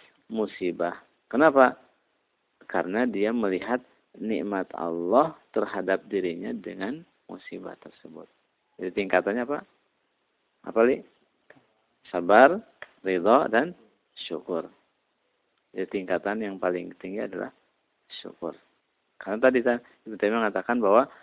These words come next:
musibah itu adalah nikmat. Karena, eh, selain menghapuskan dosa, juga mendorong orang untuk inabah kepada Allah,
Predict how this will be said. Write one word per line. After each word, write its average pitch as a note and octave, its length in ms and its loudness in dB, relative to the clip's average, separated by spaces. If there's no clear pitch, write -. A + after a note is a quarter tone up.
musibah G#2+ 480 2
itu F2+ 160 0
adalah B2 240 0
nikmat. G3 400 -6
Karena, G#2 320 0
eh, F#2+ 520 2
selain G2+ 240 6
menghapuskan F#2+ 640 -4
dosa, F2 400 -4
juga A2+ 320 0
mendorong B2 640 8
orang G2 320 2
untuk G#2+ 320 -4
inabah F#2+ 640 0
kepada E2+ 400 -4
Allah, F#2+ 400 -6